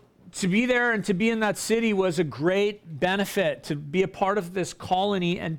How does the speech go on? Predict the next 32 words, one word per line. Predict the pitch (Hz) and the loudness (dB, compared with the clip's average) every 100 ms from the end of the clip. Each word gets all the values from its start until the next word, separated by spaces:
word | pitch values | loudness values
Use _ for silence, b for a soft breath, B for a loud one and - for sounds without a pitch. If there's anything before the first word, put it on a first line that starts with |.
| - | -10
Paul | - 233 294 | -2 0 2
has | 294 | -2
been | - 208 | -2 -6
taking | - 208 208 247 233 | 0 0 0 -8 -2
this | 226 - | -4 -2
picture | 196 190 - 190 185 185 B B B B | -4 -4 -2 0 0 -2 B B B B
of | 165 147 | 0 2
being | 208 185 | 0 -2
colonized | - 226 240 233 226 214 - | 0 2 2 2 0 -2 0
by | 208 196 | 0 2
Rome, | 180 185 | 2 2
and | 190 | 2
he's | 185 143 | 0 0
making | 185 233 254 233 | 0 0 0 2
the | 202 | 2
application | 196 208 202 - 196 190 208 | 0 -2 -4 0 0 0 -4
of | 160 | -2
being | 180 175 | 0 -2
colonized | - 165 170 165 160 147 | 0 0 0 0 0 0
by | 156 139 | -2 -2
heaven. | 120 117 113 95 98 _ _ _ _ b b b b b b b b b b b | -2 -4 -4 -10 -18 _ _ _ _ b b b b b b b b b b b
By, | 165 165 - _ _ | 0 0 -8 _ _
by | 151 190 190 | -2 0 2
this | 196 202 | 0 -2
picture | - - 254 - 247 233 233 | 0 0 0 0 2 2 0
of | 185 180 143 | 0 0 0
being | 151 208 208 196 | 0 0 0 0
a | 165 | -2
citizen | - 214 220 - 220 214 208 | 0 0 0 0 0 0 -2
of | - 180 | -2 -2
heaven. | 160 170 185 190 170 | 0 0 0 -2 -2
And, | 151 | -4